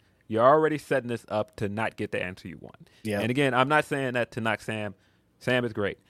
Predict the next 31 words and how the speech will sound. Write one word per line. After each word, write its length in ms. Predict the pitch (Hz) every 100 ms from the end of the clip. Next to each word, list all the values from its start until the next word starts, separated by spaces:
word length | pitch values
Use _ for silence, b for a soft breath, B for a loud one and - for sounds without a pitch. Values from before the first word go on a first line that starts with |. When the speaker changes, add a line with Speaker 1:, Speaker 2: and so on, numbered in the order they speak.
| b b
Speaker 1:
Um, 300 | 104 107 104
and 100 | 101
I 100 | 113
actually 220 | 127 -
think 220 | 120 120 -
that 180 | 110 -
the 80 |
question 320 | 110 160 160 127
was 140 | 117
good 220 | 107 104
because 420 | 104 - 110 104 _ _
people 220 | - 156 147
clearly 540 | - 156 143 135 113 - _ 101
wanted 380 | 113 123 101
that 220 | - 80 -
because 600 | 101 107 98 98 - _ -
it 80 | 113
was 160 | 110
all 200 | 120 139
over 140 | 135 127
Twitter 240 | 131 113
the 140 | 107
next 260 | 101 92 -
day. 200 | 87 85
So 240 | - 98
Speaker 2:
Mm-hmm. 300 | 107 104 95 90
Speaker 1:
it 80 | 131
was 140 | 143
a 60 | 139
valid 280 | 131 131 107
question. 380 | - - 82